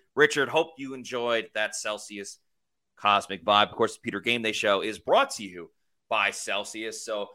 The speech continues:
that's gonna do it for us on today's show. Just one more quick reminder. If you're not already doing so, please follow us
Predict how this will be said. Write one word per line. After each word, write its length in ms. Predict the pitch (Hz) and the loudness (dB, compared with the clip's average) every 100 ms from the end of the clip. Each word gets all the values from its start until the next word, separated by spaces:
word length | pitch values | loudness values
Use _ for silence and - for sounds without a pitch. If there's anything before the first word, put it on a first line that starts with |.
| _ _ | _ _
that's 160 | 311 | -2
gonna 140 | 311 285 | 0 -2
do 160 | 202 | 0
it 100 | 233 | 0
for 160 | - 170 | 2 4
us 260 | 170 170 - - | 6 6 2 4
on 220 | 143 147 | 6 6
today's 500 | 139 110 131 135 131 | 2 -2 4 4 4
show. 600 | - - 135 131 131 131 | -2 0 6 6 6 2
Just 200 | 131 - 127 | -2 -12 -4
one 220 | 147 143 | -2 -2
more 200 | 135 135 | -2 -6
quick 240 | - 139 120 | -6 -8 -8
reminder. 440 | 120 120 123 120 | -4 0 0 0
If 100 | 120 | -2
you're 60 | 175 | 2
not 180 | 269 | 2
already 240 | 240 175 127 | 4 2 0
doing 300 | 123 160 151 | -2 -2 -2
so, 240 | - 107 | 0 0
please 260 | - 180 190 | 0 -8 -6
follow 380 | - 156 160 165 | 4 4 6 2
us 180 | 160 | 0